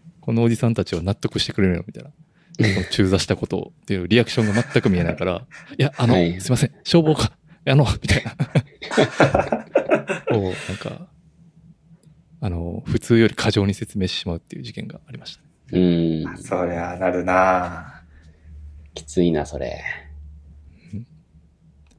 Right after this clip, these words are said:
Speaker 2: まあでもそれ聞き手試されてるんじゃない？やっぱそこで、なんか、ガハハって笑ってくれるおじさんとか、やっぱ、いた方がいいと思うんやけどね。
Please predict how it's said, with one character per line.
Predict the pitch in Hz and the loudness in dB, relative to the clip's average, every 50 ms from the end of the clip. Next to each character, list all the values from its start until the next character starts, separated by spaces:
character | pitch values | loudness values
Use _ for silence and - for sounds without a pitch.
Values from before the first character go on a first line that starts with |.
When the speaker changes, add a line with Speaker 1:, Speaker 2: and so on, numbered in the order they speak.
| - _ _ _ | -20 _ _ _
Speaker 2:
ま | - 104 | 0 2
あ | 110 | 2
で | 107 131 | 4 2
も | 123 | 2
そ | 95 - | 0 0
れ | 127 127 | -2 -2
聞 | - - - | -4 -4 -6
き | - 113 | -4 0
手 | - 143 135 131 135 139 135 135 131 | 4 4 4 6 6 4 2 2 2
試 | - 113 110 113 | 0 0 0 2
さ | 113 123 | 4 4
れ | 120 123 | 4 2
て | 123 - 127 | 2 2 2
る | 123 127 | 2 2
ん | 113 | 2
じ | 87 | 0
ゃ | 71 | -4
な | 64 60 60 | -6 -8 -8
い？ | - | -4
や | - 92 | -4 -2
っ | 95 | 0
ぱ | - 117 | 0 -2
そ | - - - | -2 -4 -2
こ | - 160 156 | 2 4 4
で、 | 143 117 95 82 - - _ _ _ _ _ _ _ _ _ _ _ _ _ _ _ _ _ _ _ _ _ | 6 6 4 2 0 -4 _ _ _ _ _ _ _ _ _ _ _ _ _ _ _ _ _ _ _ _ _
な | - 90 90 | 0 0 0
ん | 90 | 0
か、 | - 71 - - - - - - 78 85 | -2 -6 -8 -10 -12 -14 -10 -6 -4 0
ガ | 76 - 113 | 2 2 2
ハ | 107 117 95 | 2 0 -4
ハ | - 85 | -4 -4
っ | 78 | -2
て | - - | 2 2
笑 | 85 90 92 | 4 2 2
っ | - - | 0 -4
て | 95 | -2
く | 85 98 | 2 2
れ | 95 | 4
る | 92 92 | 4 4
お | 87 90 | 2 2
じ | 92 87 | 0 -2
さ | - - 87 | -4 -2 0
ん | 85 87 85 82 | 0 2 0 0
と | - - - - - | -2 -4 -8 -8 -6
か、 | - - - 50 - - _ _ _ _ _ _ _ _ _ _ _ _ - | -8 -10 -10 -10 -10 -14 _ _ _ _ _ _ _ _ _ _ _ _ -2
や | - 104 | -2 0
っ | - | 2
ぱ、 | - 76 - - _ _ _ - - - - - - - - _ _ _ _ - | 2 0 0 -2 _ _ _ -20 -20 -18 -16 -16 -16 -18 -20 _ _ _ _ -6
い | - 113 - | -4 0 2
た | - 92 | 2 2
方 | 87 | 2
が | 80 82 | 2 0
い | 82 | 0
い | 80 | 0
と | 85 | 0
思 | 78 73 73 | -2 -2 -2
う | 69 | -4
ん | 64 | -6
や | - | -10
け | - - | -12 -12
ど | - | -10
ね。 | 62 65 64 57 - - - | -8 -8 -8 -8 -10 -14 -20